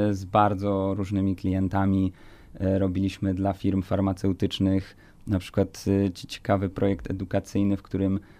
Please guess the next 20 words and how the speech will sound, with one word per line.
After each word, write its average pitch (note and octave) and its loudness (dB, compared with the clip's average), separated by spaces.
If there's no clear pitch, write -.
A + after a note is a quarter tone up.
przenosiliśmy G2 2
użytkownika G2 2
do F#2+ 2
wnętrza G2 2
serca, F#2 0
pokazywaliśmy, F#2 0
jak F#2+ 4
płyną F#2+ 4
w F#2+ -2
nim, F#2+ 4
e, F#2 0
krwinki, G2 2
jak F#2 0
działają G2 4
zastawki, F#2 0
e, F#2+ 2
jak G2 2
działa, F#2+ 0
e, G2 2
aspiryna, G2+ 4